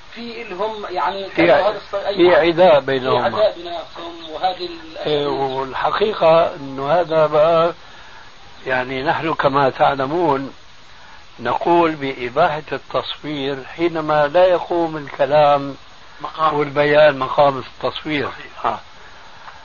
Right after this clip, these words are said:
Speaker 2: فأنا، فأنا بقول مثلا ال-،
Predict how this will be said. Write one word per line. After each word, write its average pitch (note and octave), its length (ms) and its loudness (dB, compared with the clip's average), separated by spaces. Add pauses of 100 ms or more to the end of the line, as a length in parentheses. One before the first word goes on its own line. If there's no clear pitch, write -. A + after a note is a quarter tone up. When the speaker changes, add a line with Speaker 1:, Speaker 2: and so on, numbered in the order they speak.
(280)
Speaker 2:
فأنا، E3 380 6 (800)
فأنا E3 360 2
بقول E3 420 2
مثلا D3 560 0 (960)
ال-، C#3+ 800 6